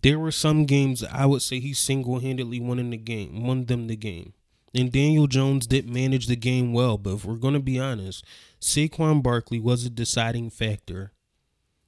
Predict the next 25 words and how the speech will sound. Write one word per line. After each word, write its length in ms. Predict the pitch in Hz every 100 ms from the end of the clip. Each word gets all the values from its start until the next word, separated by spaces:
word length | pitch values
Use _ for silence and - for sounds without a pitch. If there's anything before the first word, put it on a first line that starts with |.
| -
on 160 | 120 113
that 240 | 113 -
team. 400 | - 156 104 95 -
We 100 | 117
talk 280 | 110 123 120
about 320 | 127 127 123
Derrick 300 | 131 135 131
Henry. 440 | 156 160 117 78 - - _ _ _ _ _ _ _ _ _ _ _ _ -
He, 420 | - 160 160 156
he 280 | - 190 165
is 160 | 165 -
Tennessee. 600 | 127 107 - - - _ _ _ _ _ _ _ _ _ _ _ _ _ _ -
And 160 | 123
they 120 | 135 135
have 280 | 147 139
paid 300 | - 170 156
him 160 | 123 113
as 100 | 98
such, 340 | - 104 - -
and 140 | 123
I 80 | 123
think 240 | 120 123 113
they 100 | 110
should 240 | - 143
have. 380 | 110 73 69